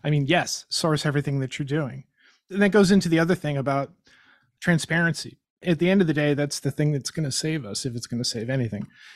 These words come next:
is the people understanding who we are and why we do it,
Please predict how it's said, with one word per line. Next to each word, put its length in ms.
is 220
the 60
people 260
understanding 460
who 140
we 120
are 180
and 80
why 160
we 120
do 220
it, 120